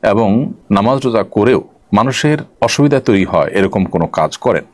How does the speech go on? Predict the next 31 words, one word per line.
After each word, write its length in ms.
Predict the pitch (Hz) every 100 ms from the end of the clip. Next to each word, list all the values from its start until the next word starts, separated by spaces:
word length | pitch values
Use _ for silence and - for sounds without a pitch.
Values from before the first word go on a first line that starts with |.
| _
অথবা 420 | - 92 113 90 - -
কৃত্রিম 260 | 110 143
সংকট 340 | 120 127 120 117
সৃষ্টি 300 | - - 110
করবার 320 | 104 92 80
জন্য 200 | 87 85
মজুতদারি 480 | 90 110 110 90 82
করেন, 260 | - - - _ -
তারা 460 | 104 101 117 - _ -
একাধারে 600 | 110 98 107 92 113 120 147 _ _ 90
বকধার্মিকতার 960 | 95 90 76 101 113 139 135 113 98
পরিচয় 380 | - 90 80 90
দিচ্ছেন, 420 | 80 - 120 139 - - _
অর্থাৎ 480 | 117 - 127 113 117 - - -
লেবাস 400 | 98 92 92 107
সর্বস্ব 800 | - - 107 104 156 - - 156
কোনো 500 | - 107 87 80 78 - -
দিন 360 | 82 113 90 - _ -
ইসলাম 340 | 117 - 85
নয়, 280 | 80 80 131 -
বরং 220 | 87 78 -
ইসলামটা 420 | 110 - 117 113
পূর্ণাঙ্গ 420 | - 127 147 165
জীবন 260 | 120 110 98
ব্যবস্থা, 460 | 82 87 - 139
সেটা 260 | 131 104 98
তারা 280 | 90 78 - -
হয়তো 200 | 87 85
বুঝতে 320 | 78 - 80
অপারগ, 340 | 80 107 156 156
অথবা 400 | 123 113 160 107